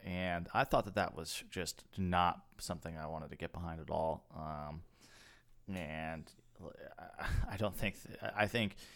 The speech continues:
if there's anything that can, alcohol distribution could do well is exactly that, is distribute.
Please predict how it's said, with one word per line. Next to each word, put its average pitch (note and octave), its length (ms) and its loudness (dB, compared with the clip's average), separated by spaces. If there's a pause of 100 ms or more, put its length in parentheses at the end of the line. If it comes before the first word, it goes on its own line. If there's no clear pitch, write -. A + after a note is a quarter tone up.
(160)
if G2+ 100 -6
there's G#2 140 0
anything G#2+ 320 2
that F2+ 220 0 (140)
can, G2+ 180 0 (240)
alcohol G2+ 340 0
distribution F#2 520 -4
could F2 180 -4
do F2 140 -2
well E2+ 440 2
is D#2+ 240 -6
exactly D#2+ 460 -6
that, D#2 180 -4
is D#2 100 -10
distribute. D#2+ 540 -6